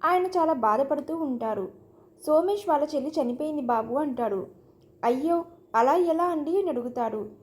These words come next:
"ఏముంది బాబు, ప్రేమ. అదొక్కటేగా మనిషిని బలి తీసుకుంటుంది. పల్లెటూరులో లేదు అని, పట్టణాల్లో అని లేదు, చదువుకున్నవారు అని లేరు, చదువు లేనివారు లేరు. అందరికీ ప్రేమ పిచ్చి బాగా పట్టింది.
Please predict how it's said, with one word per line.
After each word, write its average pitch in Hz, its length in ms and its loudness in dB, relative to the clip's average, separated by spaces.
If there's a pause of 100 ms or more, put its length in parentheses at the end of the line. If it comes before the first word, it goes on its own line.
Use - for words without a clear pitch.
(260)
"ఏముంది 330 420 0
బాబు, 240 460 2 (280)
ప్రేమ. 277 420 2 (460)
అదొక్కటేగా 320 640 0
మనిషిని 311 380 -4
బలి 240 180 0
తీసుకుంటుంది. 277 800 -8 (480)
పల్లెటూరులో 339 460 2
లేదు 277 340 2
అని, 285 240 -2
పట్టణాల్లో 320 560 -2
అని 311 180 0
లేదు, 233 420 -2 (340)
చదువుకున్నవారు 320 800 2
అని 285 160 0
లేరు, 269 200 0
చదువు 285 340 -4
లేనివారు 285 580 0
లేరు. 240 400 -2 (440)
అందరికీ 311 380 0
ప్రేమ 285 320 0
పిచ్చి - 320 -8
బాగా 226 360 0
పట్టింది. 240 600 -4